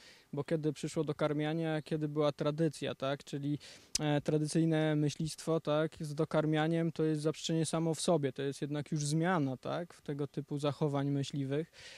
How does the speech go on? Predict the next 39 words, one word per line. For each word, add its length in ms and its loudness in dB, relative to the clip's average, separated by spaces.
E, 360 4
co 100 -2
do 100 2
samego 400 6
dokarmiania 500 6
jest 120 4
też 120 -2
ciekawy 540 0
aspekt, 560 2
e, 240 4
jak 220 8
wpływa 420 6
na 160 4
same 340 4
zachowania 560 4
zwierząt 640 4
i 40 -2
jak 320 0
błędne 360 6
koło 300 8
się 140 0
tworzy 380 0
przez 260 -4
to, 140 4
że, 260 2
mm, 280 0
le-, 180 0
myśliwi 500 4
mówią, 320 6
że 100 4
jest 120 4
za 140 6
dużo 240 4
zwierzyny. 480 0
Rolnicy, 540 2
e, 240 8
oczywiście 640 2
mając 420 4
straty, 440 4